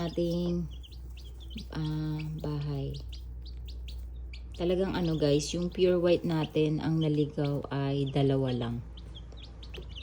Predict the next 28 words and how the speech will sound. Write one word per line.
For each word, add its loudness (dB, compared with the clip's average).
Ito, 2
tsaka -4
ito. -2
Dar-, 4
ano 4
yung, 2
yung -4
iba 4
ay 4
may 6
pagka-brown. 2
Pero 10
hindi 8
pa 10
natin 6
talaga 2
makita 0
yung 0
kulay 6
niyan 2
paglaki -2
pa 0
nila 2
talaga. -4
Kasi -2
magbabago 4
pa -2
yan. -4